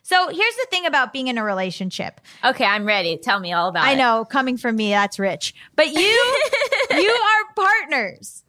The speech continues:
Speaker 1: You are a duo. Yes, you're each your individual person, but you, you are a duo. And so if she doesn't apologize to both of you and she doesn't want both of you in her life, then this is a non-starter.
Speaker 2: I have something maybe radical to say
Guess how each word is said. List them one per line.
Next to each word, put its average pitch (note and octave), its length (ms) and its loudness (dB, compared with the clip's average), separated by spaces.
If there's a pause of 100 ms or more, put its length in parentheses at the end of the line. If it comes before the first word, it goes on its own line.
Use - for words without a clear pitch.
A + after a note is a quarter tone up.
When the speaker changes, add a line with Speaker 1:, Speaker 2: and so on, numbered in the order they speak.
Speaker 1:
You E4 200 -2
are G#4 400 0
a C4+ 80 -14
duo. A#3 640 -2 (300)
Yes, D#4 340 -2
you're F4+ 200 -2 (120)
each D#4+ 240 -6
your D4+ 140 0
individual C4 420 -2
person, C4 520 -2
but D4+ 200 0
you, C#4+ 380 -4 (180)
you C#4+ 240 -2
are C#4 220 2
a B3+ 80 0
duo. G3 500 -6 (420)
And D4 240 0
so D4 200 0
if C#4+ 160 -2
she F#4 340 -2
doesn't F4 320 -2
apologize C#4+ 680 -2
to B3 100 -8
both A3+ 360 -2
of D#4+ 120 -4
you G4+ 440 0
and C4+ 160 0
she D4+ 120 -6
doesn't D4 260 0
want B3 240 0
both A3+ 260 -2
of C#4+ 80 -8
you D#4+ 160 -4
in E4 60 -4
her E4+ 180 0
life, F4 400 0 (320)
then C#4+ 400 0
this D4+ 240 -6
is D4 200 -12
a D#4 100 2
non-starter. B3+ 800 -2 (680)
Speaker 2:
I C4 140 2
have A#4 240 2
something C#4 400 -4
maybe G#3+ 280 -6
radical G3+ 500 -4
to E4 140 -10
say F#4 320 -2